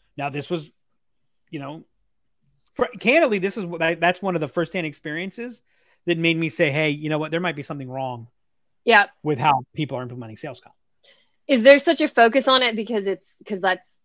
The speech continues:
Speaker 2: like, the lowest common denominator, that's the easiest thing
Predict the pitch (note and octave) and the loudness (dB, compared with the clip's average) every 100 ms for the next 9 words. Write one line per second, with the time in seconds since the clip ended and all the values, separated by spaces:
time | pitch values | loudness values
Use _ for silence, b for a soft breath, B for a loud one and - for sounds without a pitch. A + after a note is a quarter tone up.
0 | _ F#3+ F#3+ F3 F3+ F3 F3 - F#3+ F3 | _ -8 -6 -2 -2 0 -4 -4 -4 -4
1 | F3 F#3 F3 F3+ F3+ E3+ D#3+ - - E3+ | -6 -6 -6 -6 -6 -6 -8 -14 -14 -10
2 | F3 E3+ - F3+ F3 E3 | -10 -8 -8 -6 -8 -12